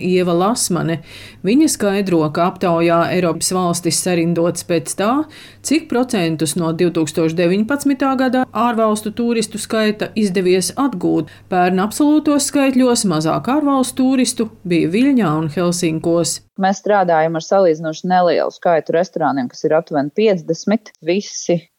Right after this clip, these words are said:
Speaker 2: ir pārdzīvojuši gan covid krīzi, gan pagājušo gadu, un visi joprojām veiksmīgi strādā.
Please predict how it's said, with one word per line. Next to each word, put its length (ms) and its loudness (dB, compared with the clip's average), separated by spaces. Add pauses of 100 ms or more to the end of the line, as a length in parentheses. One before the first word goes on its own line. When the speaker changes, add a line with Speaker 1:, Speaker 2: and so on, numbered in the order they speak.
(140)
Speaker 2:
ir 160 -2
pārdzīvojuši 600 2
gan 100 0
covid 320 0
krīzi, 320 0
gan 160 -4
pagājušo 480 0
gadu, 220 0
un 20 -2
visi 300 0
joprojām 500 2
veiksmīgi 460 -4
strādā. 480 0